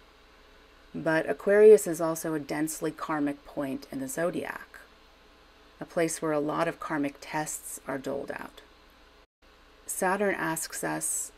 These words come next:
what do we do with those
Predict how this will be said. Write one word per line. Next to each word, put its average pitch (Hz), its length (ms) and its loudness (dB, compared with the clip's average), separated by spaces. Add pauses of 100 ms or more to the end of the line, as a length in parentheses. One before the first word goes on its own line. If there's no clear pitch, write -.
(100)
what 170 200 2
do 208 100 12
we 180 160 0
do 160 640 -2 (1400)
with 151 600 -2 (1300)
those 151 800 0